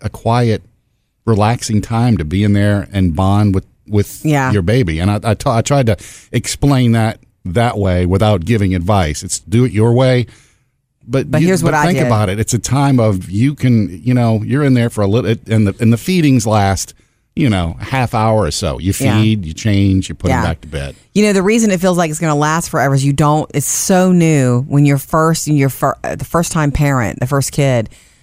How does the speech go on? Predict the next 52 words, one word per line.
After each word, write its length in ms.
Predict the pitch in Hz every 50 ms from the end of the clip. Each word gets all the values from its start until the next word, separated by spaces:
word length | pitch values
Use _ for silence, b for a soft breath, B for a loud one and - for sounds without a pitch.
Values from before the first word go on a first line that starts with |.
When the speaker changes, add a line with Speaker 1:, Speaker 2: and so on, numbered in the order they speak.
| b b
Speaker 2:
it's 180 | - 151 - -
so 340 | - - 185 170 170 180
new. 260 | 180 165 147 139 139 131
It's 160 | 131 - - - -
all, 460 | 147 151 151 156 156 160 160 156 - -
it, 160 | 147 151 - -
it 200 | - 156 147 - _ _ _ _ _ _ _ -
takes 340 | - - 185 185 175 - -
everything 480 | - 147 160 160 165 160 - 165 156 156
you've 160 | 147 139 143
got. 580 | 143 151 151 156 151 127 - - - - - - _ _ _ _ _ _ _
It 140 | - 139 143
takes 380 | - - 175 175 165 - - -
over. 340 | 165 170 175 143 139 120 135
So 140 | - -
you 120 | 147 143 143
think, 280 | 139 156 143 135 - -
"There's 240 | - 151 147 147 160
nothing 320 | 156 160 - 165 156 151
else 160 | 151 151 -
to 80 | - 156
my 140 | 139 131 127
life 320 | 127 131 139 160 160 -
anymore 340 | 131 123 120 120 120 117 117
but 200 | - 117 - _
this." 340 | - 127 120 98 101 - -
And 80 | 117 110
it 80 | 107
can 140 | - 131 123
feel 440 | 117 - - 147 143 139 131 127 - -
overwhelming. 760 | 139 139 127 139 131 127 135 139 147 143 127 98 95 104 - - _
It 120 | - 120 131
is 200 | 165 190 175 156
overwhelming 540 | 120 117 113 110 110 104 104 104 - 180 180
Speaker 1:
Yeah. 100 | 147 123
Speaker 2:
at 100 | 120 120
first. 380 | - 131 120 113 113 - - B B B B B B B B
Um, 320 | - 139 139 139 135 135 131
but 140 | 151 151 101
yeah, 180 | 151 151 139
it 80 | 135 139
Speaker 1:
But 120 | 156 156
Speaker 2:
goes 100 | 190 214
Speaker 1:
you 60 | 214 202
Speaker 2:
so 40 | 143
Speaker 1:
adjust, 460 | 117 - - - - 208 156 151 -
too. 40 | -
Speaker 2:
quickly. 500 | 101 95 95 101 110 131 131 127 90 107
Yeah, 180 | 139 139 123
you 220 | 123 135 143 151 143
do 160 | 156 160 156
adjust. 400 | 143 135 147 143 127 123 -